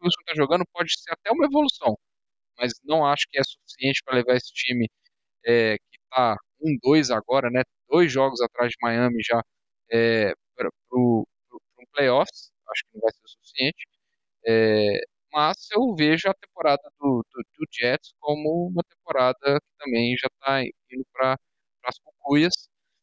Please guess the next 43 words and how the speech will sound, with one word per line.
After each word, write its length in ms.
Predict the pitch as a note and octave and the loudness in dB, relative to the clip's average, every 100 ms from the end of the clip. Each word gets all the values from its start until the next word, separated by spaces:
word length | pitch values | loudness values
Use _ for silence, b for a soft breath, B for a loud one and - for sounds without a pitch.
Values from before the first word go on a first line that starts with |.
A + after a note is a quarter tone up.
| - | -4
é, 520 | B2+ A#2+ A#2 A2 G#2 - _ _ _ | 0 2 4 2 0 -4 _ _ _
e 100 | C3+ | 0
eu 100 | E3 | 0
digo 240 | F3+ G3+ E4 | 0 0 0
assim, 380 | - - C3+ A2 _ _ | -2 -8 -8 -8 _ _
acho 140 | C3+ | -8
que 60 | - | -6
tem 140 | F#3 - _ A3 D#4 | -8 -10 _ -4 -2
N 160 | D#4 G#3 | 0 2
outros 380 | F#3+ F#3+ - | 2 0 -12
Q 160 | - C3+ | -10 -8
Bs 460 | A#2 C#3 G3+ - _ _ _ _ | 0 0 -2 -10 _ _ _ _
que 120 | _ D3+ _ | _ -20 _
colocariam 680 | - F3+ - F#3 D3+ E3 G#3 | -2 -2 0 0 0 2 0
o 40 | |
time 260 | G#3+ - F3+ | 0 -4 -6
do 160 | E3+ C3 | -14 -6
Jets 640 | C3 C3+ - - - - _ _ | -2 -2 0 0 0 -6 _ _
numa, 420 | - C#3+ D3+ D#3 - | -4 -2 0 0 -2
num, 200 | C#3+ D3 - | -6 -6 -6
como 220 | C#3+ D3 | -6 -4
candidato. 580 | D#3+ D#3 E3+ B2+ A2 A2 | -4 -4 -2 -2 0 -2
A 40 | |
gente 220 | A2 C#3 | -2 -4
comentou 460 | - F#3 G#3 - F3+ | -4 -4 -2 2 4
isso, 320 | B2+ A#2+ A2+ | 4 0 0
né? 140 | A#2+ C3+ B B B - | -2 -4 B B B -4
A 100 | G#2+ | -2
gente, 460 | A#2 A#2+ B2+ A2+ - | -2 -2 0 -2 -2
hoje 300 | B2+ E3 D#3+ | 2 2 4
eu 80 | D3 | 2
acho 160 | C#3 | 0
que 60 | - | -2
é 40 | |
improvável, 580 | D3 E3 D#3 C3 A#2+ G#2 | -6 -2 -2 2 0 0
mas 320 | G#2+ A2 A2 | -2 -2 -2
o, 60 | B2 | -2
o 120 | - | -4
Bigodão, 600 | B2+ C#3 D#3+ D3+ A#2+ G#2 - B B B _ | -2 0 2 2 2 0 -6 B B B _
o, 500 | B2 A#2+ A#2 A2 A2+ | -2 2 4 2 -2
o 40 | A2+ | -4
Gardner 340 | C3 C#3+ D3+ | -4 -2 -2
Minshew, 300 | B2 G#2+ - | -2 -2 -4